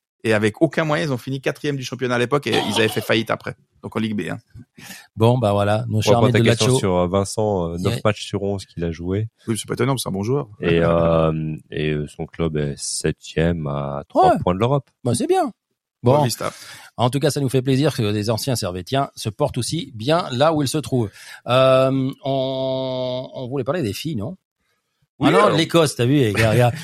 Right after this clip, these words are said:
Speaker 2: il est... Oh, les
Speaker 4: Non,
Speaker 2: filles.
Speaker 4: non,
Speaker 2: Non,
Speaker 4: bah,
Speaker 2: allez, je te donne deux secondes quatre pour l'Écosse.
Speaker 4: Bah,
Speaker 2: Rangers.
Speaker 4: simplement, bah, c'est, ça va être la course, euh, jusqu'à la fin, hein, donc les deux, euh, il y a quatre points de différence, euh, puis
Speaker 1: Puis les
Speaker 4: voilà.
Speaker 1: autres, ils sont
Speaker 4: Ah, en dessous,
Speaker 2: Ouais.
Speaker 4: bah,
Speaker 2: Bah,
Speaker 4: il y a,
Speaker 2: ils courent moins vite.
Speaker 4: en-, entre, entre le, le deuxième et le troisième,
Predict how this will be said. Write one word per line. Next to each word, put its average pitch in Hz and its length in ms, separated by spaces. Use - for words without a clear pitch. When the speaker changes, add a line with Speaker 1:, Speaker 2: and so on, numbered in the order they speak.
Speaker 2:
il 143 160
est... 120 40
Oh, - 140
les 101 120
Speaker 4:
Non, - 60
Speaker 2:
filles. 247 140
Speaker 4:
non, - 100
Speaker 2:
Non, 117 40
Speaker 4:
bah, 123 280
Speaker 2:
allez, 147 340
je 131 60
te 156 60
donne 147 200
deux 160 120
secondes 156 220
quatre 143 160
pour 135 100
l'Écosse. 120 440
Speaker 4:
Bah, 117 180
Speaker 2:
Rangers. 135 180
Speaker 4:
simplement, 147 400
bah, 107 320
c'est, 104 300
ça 110 140
va 107 60
être 104 100
la 107 100
course, 107 360
euh, 98 260
jusqu'à 104 300
la 95 140
fin, - 100
hein, 104 240
donc 92 240
les 95 100
deux, 90 160
euh, 92 300
il 80 60
y 80 40
a 80 40
quatre 107 180
points 110 140
de 104 40
différence, 98 680
euh, 82 220
puis - 100
Speaker 1:
Puis 117 80
les 120 100
Speaker 4:
voilà. 131 100
Speaker 1:
autres, 147 140
ils 117 80
sont 120 180
Speaker 4:
Ah, 117 200
en 120 200
dessous, 117 160
Speaker 2:
Ouais. 165 80
Speaker 4:
bah, 117 380
Speaker 2:
Bah, - 100
Speaker 4:
il - 20
y 117 60
a, - 20
Speaker 2:
ils - 20
courent 175 120
moins 156 180
vite. 147 160
Speaker 4:
en-, 135 300
entre, 139 340
entre 135 280
le, 131 260
le 127 180
deuxième 143 340
et 143 40
le 120 80
troisième, 120 340